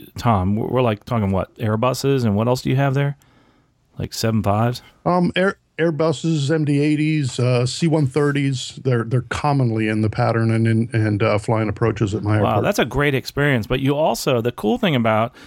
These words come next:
Speaker 1: all of us is that we have airports that are not too far away that are really small that we can jump into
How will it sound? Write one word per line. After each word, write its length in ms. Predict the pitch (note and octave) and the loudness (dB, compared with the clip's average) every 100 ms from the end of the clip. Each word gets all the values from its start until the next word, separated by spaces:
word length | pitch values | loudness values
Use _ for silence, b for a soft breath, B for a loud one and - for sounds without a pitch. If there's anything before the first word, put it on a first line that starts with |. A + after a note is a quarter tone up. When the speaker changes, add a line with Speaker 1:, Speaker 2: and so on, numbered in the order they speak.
| B B _ | B B _
Speaker 1:
all 200 | C3 D#3 | -2 0
of 100 | B2 | 0
us 260 | G2 - - | -2 -6 -6
is 240 | B2 A2 | -2 0
that 140 | A2 A2 | 0 0
we 120 | A2+ | 0
have 200 | A#2 B2 | 0 2
airports 460 | A2 A#2 - G#2 G2+ | 2 0 -2 -4 -2
that 140 | G2 | -2
are 100 | G#2+ | 0
not 220 | A2 A#2 | 0 -2
too 160 | - A2+ | -4 -4
far 240 | - G2+ | 0 2
away 320 | F#2+ G2+ G2+ | 4 2 2
that 120 | F#2+ G2 | 2 0
are 80 | |
really 220 | F#2+ G#2+ G2 | 2 2 0
small 320 | - G2 G2 | 2 2 4
that 80 | G2 | 2
we 80 | |
can 160 | F#2+ F#2+ | 0 -2
jump 240 | G2+ F#2 | 0 0
into 380 | G#2 G2 F#2+ F#2 | 0 0 0 -2